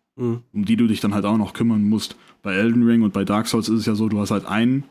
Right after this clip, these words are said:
Speaker 2: Hauptboss, maximal zwei Bosse, gegen
Speaker 1: Ja.
Speaker 2: die du kämpfen musst, sag's, sag ich mal, oder halt so Gimmick-Fights. Und, aber es gibt dann nicht irgendwie noch so kleine Piffig-, Piff-, äh, Pissgegner,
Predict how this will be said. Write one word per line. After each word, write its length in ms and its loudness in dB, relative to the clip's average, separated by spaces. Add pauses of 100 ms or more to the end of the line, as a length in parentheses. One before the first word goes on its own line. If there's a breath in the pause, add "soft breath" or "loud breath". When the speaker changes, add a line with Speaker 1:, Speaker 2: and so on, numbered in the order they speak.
(140)
Speaker 2:
Hauptboss, 420 -4
maximal 380 -2
zwei 500 -2 (160)
Bosse, 340 -2
gegen 140 0
Speaker 1:
Ja. 60 0
Speaker 2:
die 120 2
du 120 -2
kämpfen 560 -4 (120)
musst, 260 -4
sag's, 400 -4
sag 200 0
ich 120 -4
mal, 220 0
oder 200 0
halt 160 -4
so 80 -2
Gimmick-Fights. 640 -4 (720 loud breath)
Und, 260 2
aber 100 2
es 120 -2
gibt 180 -2
dann 300 2
nicht 160 0
irgendwie 240 2
noch 120 2
so 200 -2 (240)
kleine 560 2 (640)
Piffig-, 400 -2 (120)
Piff-, 260 -4
äh, 100 -2
Pissgegner, 680 0